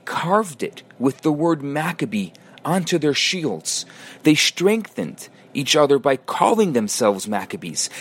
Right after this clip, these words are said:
They taught it to their children and screamed it on the battlefield. All of our success is due to the hand of God. And the Greeks saw it.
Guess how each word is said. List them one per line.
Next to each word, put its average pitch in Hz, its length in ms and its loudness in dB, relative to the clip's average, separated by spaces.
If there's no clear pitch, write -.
They 151 120 4
taught 175 380 0
it 185 120 -2
to 165 120 0
their 147 160 2
children 170 600 0
and 127 120 0
screamed 196 680 -2
it 185 220 4
on 165 280 -2
the 160 80 0
battlefield. 151 1000 -2
All 160 260 4
of 160 120 0
our 156 160 0
success - 880 -4
is 117 180 0
due 139 480 -2
to 135 120 -4
the 107 100 0
hand 120 400 -2
of 104 160 -10
God. 98 320 -2
And 127 120 2
the 139 60 2
Greeks - 300 -2
saw 143 260 2
it. - 280 -8